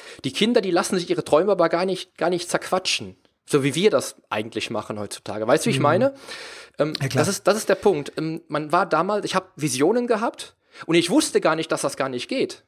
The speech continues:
Speaker 1: Das war mir ja gar nicht klar. Also hab ich an der Vision
Speaker 2: Das, das
Speaker 1: festgehalten.
Speaker 2: Hummel-Beispiel.
Speaker 1: Ja.
Speaker 2: Das ist das
Speaker 1: Das,
Speaker 2: Hummel-Beispiel,
Speaker 1: das
Speaker 2: ja.
Speaker 1: absolut
Speaker 2: Mhm.
Speaker 1: beste Beispiel.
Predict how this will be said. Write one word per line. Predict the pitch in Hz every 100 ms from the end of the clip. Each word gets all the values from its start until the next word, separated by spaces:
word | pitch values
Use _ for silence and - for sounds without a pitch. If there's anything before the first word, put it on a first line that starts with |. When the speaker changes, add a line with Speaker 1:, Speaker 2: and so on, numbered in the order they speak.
| _ _
Speaker 1:
Das | 151 160
war | 165
mir |
ja | 160 143
gar | 143
nicht | 139 -
klar. | 240 196 -
Also | 131 156
hab | 175
ich | 175
an |
der | 156 151
Vision | 151 180
Speaker 2:
Das, | 185
das | 247
Speaker 1:
festgehalten. | 185 135 113
Speaker 2:
Hummel-Beispiel. | 180 180 156 120 113 - 117 107
Speaker 1:
Ja. | 214 262
Speaker 2:
Das | 147
ist |
das | 143 123
Speaker 1:
Das, |
Speaker 2:
Hummel-Beispiel, | 147 135 110 147 -
Speaker 1:
das | 135
Speaker 2:
ja. | 104
Speaker 1:
absolut | 147 - 160
Speaker 2:
Mhm. |
Speaker 1:
beste | 131 - -
Beispiel. | 151 156 165 123